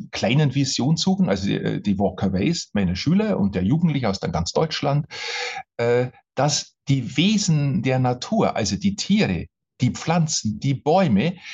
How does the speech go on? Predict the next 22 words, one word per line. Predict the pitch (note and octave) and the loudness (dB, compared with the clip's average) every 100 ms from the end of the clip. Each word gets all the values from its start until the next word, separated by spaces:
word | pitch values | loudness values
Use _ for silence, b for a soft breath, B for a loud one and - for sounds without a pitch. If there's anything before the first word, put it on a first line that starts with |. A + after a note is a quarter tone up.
| B | B
selbst | - - F#3+ G3 - - | -4 0 0 0 -8 -12
die | - - | -6 -2
Landschaftsformationen, | C3+ B2 F#3 - D#3 - - D3 D3+ C3+ - E3+ D3+ | 0 2 2 2 -2 -4 -4 0 0 -2 0 2 2
die | A#2+ | 0
Steine, | G#2+ - C#3+ A#2 D3+ E3+ B B | -4 -2 0 2 0 -2 B B
haben | - A#2+ D#3 F#3 F3+ | -6 -2 2 2 2
ein | - A2 G#2+ | 0 0 0
Bewusstsein | - F#2+ A#2 C4 - - - F#2 C3 A#3 - B B B | 0 0 2 0 0 -2 -2 0 2 0 -2 B B B
und | - D3 | -2 0
scheinbar | - F3+ G3+ D#3+ C3+ | 2 2 2 2 0
wissen | C4+ - B2+ | -4 0 0
die, | A2 D#3+ G#3 B B - _ | 2 0 -2 B B -20 _
um | D3 C#3+ | -2 0
welches | C3 G3 G3 - | 0 2 0 -2
psychischen | - - G#3+ G#3 F#3 D#3 | -6 0 2 2 2 0
Prozess | D#3+ C3+ - A2 F2 - _ | 0 -4 -2 -2 -2 -6 _
es | D#3+ F#3 - | 0 0 -2
gerade | D3+ C3+ A2 A#2+ C#3 C3 | 0 0 2 0 0 -2
geht | A3 B3+ - | 0 0 0
bei | G#2+ | 0
jedem | A2+ C3 A#2 | 2 2 2
Jugendlichen. | G#2 B2 B2 D3+ E3+ A3+ | 2 2 2 0 0 -2